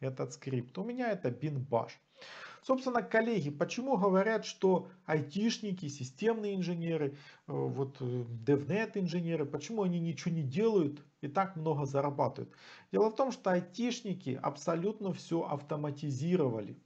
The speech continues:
Вот это важный момент. Зачем что-то делать,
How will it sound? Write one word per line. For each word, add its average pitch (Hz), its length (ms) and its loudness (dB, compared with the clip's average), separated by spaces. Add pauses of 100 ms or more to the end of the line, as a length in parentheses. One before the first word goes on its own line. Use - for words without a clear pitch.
(120)
Вот 135 220 2
это 208 200 4
важный 147 380 0
момент. 147 420 -4
Зачем 175 480 2
что-то - 400 0
делать, 175 460 0